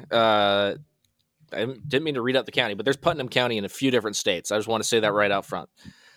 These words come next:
Uh, caught the rodent artist red-handed last month.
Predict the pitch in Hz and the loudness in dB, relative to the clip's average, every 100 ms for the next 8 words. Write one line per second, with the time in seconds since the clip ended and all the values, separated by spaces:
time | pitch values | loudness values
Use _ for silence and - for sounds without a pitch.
0 | _ _ - 110 107 107 107 107 - 147 | _ _ 0 4 4 4 4 2 -2 2
1 | 165 190 143 143 147 147 - 127 131 127 | 2 2 4 6 6 0 0 2 4 2
2 | - - - - 107 127 185 139 175 127 | 0 -8 -20 -18 0 4 4 4 2 2
3 | 92 95 - 95 82 | 0 -2 -2 -6 -8